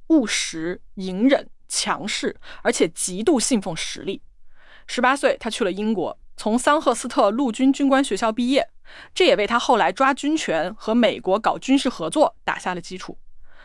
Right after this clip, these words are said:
很长一段时间里，他都非常低调，不接受采访，不抛头露面，暗地里一步步掌控了阿联酋的实权。他真正走到台前是二零一一年的阿拉伯之春，那之后，M B Z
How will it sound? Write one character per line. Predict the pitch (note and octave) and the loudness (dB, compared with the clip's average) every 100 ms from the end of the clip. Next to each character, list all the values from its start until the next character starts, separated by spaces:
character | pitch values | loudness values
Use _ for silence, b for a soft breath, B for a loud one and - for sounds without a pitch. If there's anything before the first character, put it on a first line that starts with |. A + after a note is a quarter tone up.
| b | b
很 | A#3+ A3 | 0 2
长 | C#4+ E4 | 2 2
一 | |
段 | C#4 | 2
时 | B3+ G#3 | 2 0
间 | G#3 | 0
里， | F#3+ - - | -2 -8 -10
他 | - | -4
都 | A#3 | -4
非 | - D4 | -2 -2
常 | F3 - | -2 -6
低 | E3+ | -8
调， | E3+ - - - | -8 -8 -10 -8
不 | C4 | -4
接 | D4 | 0
受 | D4+ | 0
采 | - - F3 | 0 -4 -4
访， | - - - | -4 -4 -12
不 | G#3+ | -6
抛 | - | -4
头 | E3 E3 | -4 -4
露 | G3 | -2
面， | G#3 G#3+ - - | -2 -2 -4 0
暗 | D#4+ B3+ | 2 2
地 | B3 G#3 | 0 -4
里 | E3 | -6
一 | C#3 F3 G#3+ | -8 -10 2
步 | F4 | 2
步 | G#3+ A3 | 2 0
掌 | F3+ D#3 - | -2 -4 -4
控 | A3 F#3 | -4 -4
了 | |
阿 | - F3+ | -4 -4
联 | F3+ | -6
酋 | E3 | -8
的 | E3+ | -10
实 | - D3 | -10 -12
权。 | - - _ _ _ _ _ _ - B B B | -12 -16 _ _ _ _ _ _ -20 B B B
他 | D#4+ | 0
真 | F4 F4 | 2 4
正 | F4 B3 | 4 2
走 | - | 0
到 | F3+ | -2
台 | E3+ - F3 | -2 -4 -4
前 | - F#3 D3 - - b | -4 -2 -2 -4 -14 b
是 | - C#4 - | -4 0 2
二 | C4 A3+ | 2 2
零 | A3 G#3+ | 0 -2
一 | B3 C4 | 0 0
一 | |
年 | A#3+ D#3 | 0 -2
的 | E3+ G3 | -4 -2
阿 | |
拉 | G3 | -2
伯 | G3 - | -2 -6
之 | F#3 | -10
春， | - G3+ A3+ - - - - - | -6 -6 -8 -16 -20 -20 -8 -2
那 | A#3+ | 0
之 | C4 | 4
后 | D4+ G#3 - | 4 4 2
，M | G#3+ A#3 | 0 0
B | A#3+ | 0
Z | A#3+ | -2